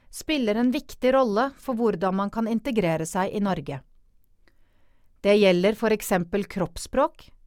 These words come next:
mimikk, blikkontakt, berøring og avstand. Det er lett i begynnelsen å oppfatte nordmenn som kalde og distanserte. Det skyldes at man ser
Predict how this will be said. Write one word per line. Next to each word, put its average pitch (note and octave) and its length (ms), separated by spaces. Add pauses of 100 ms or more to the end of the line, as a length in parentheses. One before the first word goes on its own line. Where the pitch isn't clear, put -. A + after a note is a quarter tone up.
(260)
mimikk, F3+ 640 (520)
blikkontakt, A3 960 (400)
berøring B3 600 (360)
og B3+ 260
avstand. C3+ 460 (2000)
Det A3 140
er C4+ 80
lett - 340
i C#4 160
begynnelsen A#3+ 760
å A#3 100 (100)
oppfatte G3+ 480
nordmenn G#3 560
som B3 160
kalde A3 540 (100)
og G3+ 160
distanserte. F#3+ 800 (720)
Det A3 240
skyldes C4 480
at A#3 240
man B3 120
ser G3+ 280